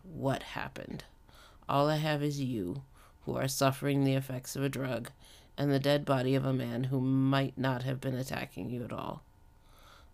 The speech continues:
I'm not certain of what is going on, but you can guarantee I'm getting to the bottom of it."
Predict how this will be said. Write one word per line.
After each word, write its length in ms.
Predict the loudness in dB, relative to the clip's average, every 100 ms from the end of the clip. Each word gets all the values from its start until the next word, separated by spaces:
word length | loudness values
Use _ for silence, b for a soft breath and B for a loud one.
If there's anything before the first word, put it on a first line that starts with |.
| 0
I'm 180 | 2 4
not 220 | 2 0
certain 580 | 0 2 2 0 0 -4 -16 -20 -20 -20 -20 b b b -6
of 160 | -2 0
what 520 | 2 2 0 -4 -10 -10
is 180 | -8 -6
going 400 | -4 -2 -2 -2
on, 380 | -4 -4 -6 -10 -16 B B -12
but 180 | -8 -2
you 80 | 0
can 220 | 0 -4
guarantee 800 | 0 2 2 2 0 -6 -8 -12 B B B
I'm 180 | -4 -4
getting 380 | -2 -4 -4 -6
to 120 | -6
the 100 | -6
bottom 460 | -4 -4 -4 -4 -6
of 140 | -6
it." 320 | -8 -10 -12